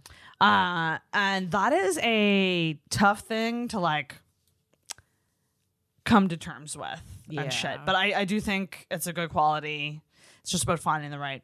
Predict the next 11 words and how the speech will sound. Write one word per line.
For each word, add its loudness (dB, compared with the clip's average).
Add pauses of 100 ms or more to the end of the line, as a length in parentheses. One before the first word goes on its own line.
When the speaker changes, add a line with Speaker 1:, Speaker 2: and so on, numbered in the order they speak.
(140)
Speaker 1:
the -8
people -6
who -12
can, -10 (680)
I 0
guess, -8
pay -6
it -12
back. -4 (180)
Speaker 2:
Yep, -8 (240)
absolutely. -10